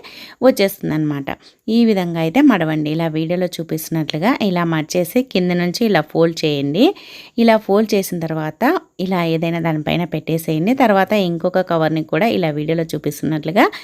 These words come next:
ఇలానే మడిచేసి ఇప్పుడు ఇక్కడ హ్యాండిల్స్ ఉంటాయి కదా పట్టుకోవడానికి, దాంట్లో నుంచి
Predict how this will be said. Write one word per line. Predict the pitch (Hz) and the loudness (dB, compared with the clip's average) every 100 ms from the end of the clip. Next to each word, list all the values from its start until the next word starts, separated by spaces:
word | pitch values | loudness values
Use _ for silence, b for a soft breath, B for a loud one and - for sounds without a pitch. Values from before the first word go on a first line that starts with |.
| B B B | B B B
ఇలానే | 208 208 208 214 | 2 4 4 2
మడిచేసి | 190 170 180 170 285 269 | 0 0 -2 0 0 -2
ఇప్పుడు | - 208 | 0 -2
ఇక్కడ | 208 196 | 2 0
హ్యాండిల్స్ | 190 180 185 214 - | 0 -2 0 0 -2
ఉంటాయి | 180 170 165 | -4 -2 -2
కదా | 190 | -2
పట్టుకోవడానికి, | 208 180 - 165 160 160 240 294 | -2 -4 -2 0 0 0 2 2
దాంట్లో | 202 175 185 202 | 2 2 0 2
నుంచి | 208 180 - | 2 0 2